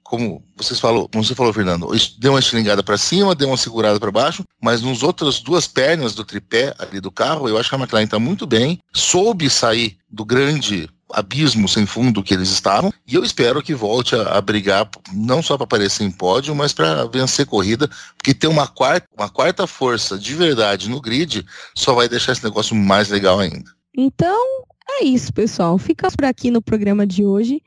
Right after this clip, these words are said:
Speaker 2: É... me despeço aqui falando das redes sociais do Dupla Aerodinâmica. É arroba D Aerodinâmica no Twitter e na, no Instagram. No Facebook você consegue nos encontrar por Dupla Aerodinâmica. E as minhas redes sociais pessoais,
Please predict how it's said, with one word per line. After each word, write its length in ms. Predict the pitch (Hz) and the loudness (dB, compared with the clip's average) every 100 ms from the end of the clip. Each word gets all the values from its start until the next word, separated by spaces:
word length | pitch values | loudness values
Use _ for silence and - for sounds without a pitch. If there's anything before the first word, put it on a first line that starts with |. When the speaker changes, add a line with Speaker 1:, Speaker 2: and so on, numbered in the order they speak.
| _ - | _ -4
Speaker 2:
É... 600 | 214 208 202 196 190 190 | 0 2 2 2 2 2
me 140 | 254 | 0
despeço 500 | 233 - 294 285 - | -2 -4 -4 -2 -2
aqui 540 | 247 - 277 294 214 175 - - - | -4 -2 2 2 2 -2 -10 -16 -10
falando 400 | - 247 247 254 214 | -2 0 2 0 2
das 200 | 214 - | 0 0
redes 240 | 233 - | -2 0
sociais 440 | 208 208 214 208 190 | -2 0 0 0 2
do 100 | 202 | 2
Dupla 360 | 196 202 214 | 2 0 0
Aerodinâmica. 840 | 202 202 190 196 202 269 311 - 359 _ | 2 2 2 2 4 2 0 -4 -8 _
É 200 | 302 311 | 0 2
arroba 360 | 294 233 262 262 | 2 2 0 0
D 160 | 233 | 0
Aerodinâmica 840 | 311 285 254 226 240 226 254 240 240 | 0 0 0 0 2 2 0 -2 0
no 160 | 277 | 0
Twitter 520 | - 285 285 - 277 - | 0 0 0 0 -2 -2
e 220 | 240 277 320 | 0 0 2
na, 600 | 311 262 240 226 214 214 | 2 2 2 2 2 2
no 120 | 233 | 2
Instagram. 560 | 240 - 214 196 202 330 _ | 0 0 0 2 2 0 _
No 140 | 302 370 | -2 0
Facebook 480 | 403 349 262 285 - | 0 -2 0 0 0
você 200 | 302 - | -4 -2
consegue 360 | 269 - 240 | -4 -2 -2
nos 120 | 240 | 2
encontrar 480 | 233 226 226 220 240 | 2 2 0 2 0
por 240 | - 247 214 | 0 0 2
Dupla 340 | 247 226 226 | 0 0 2
Aerodinâmica. 720 | 208 202 202 214 226 302 403 - | 2 4 4 2 2 -2 -6 -2
E 140 | 349 453 | 0 0
as 160 | 359 339 | -2 -2
minhas 200 | 359 349 | -2 0
redes 200 | 339 - | -2 0
sociais 400 | 339 - 330 330 | -2 0 0 0
pessoais, 720 | - 320 - 370 220 185 - | 0 -2 2 2 4 2 -2